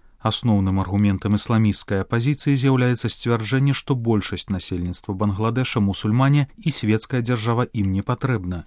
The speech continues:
Гэта не першая дэманстрацыя, якая прайшла ў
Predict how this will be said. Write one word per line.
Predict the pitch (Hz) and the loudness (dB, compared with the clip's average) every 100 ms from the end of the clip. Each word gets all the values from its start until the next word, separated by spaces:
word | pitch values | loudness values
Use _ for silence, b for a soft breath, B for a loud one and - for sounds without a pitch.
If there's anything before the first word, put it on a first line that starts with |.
| b b b _ | b b b _
Гэта | 101 120 139 | 0 2 4
не | 143 | 2
першая | 139 107 - 95 | 2 0 0 -2
дэманстрацыя, | 95 98 95 - 123 - 95 | 2 0 0 -2 -2 0 -4
якая | 87 87 85 | -4 -8 -6
прайшла | 95 90 104 | -6 -4 -2
ў | 98 | -2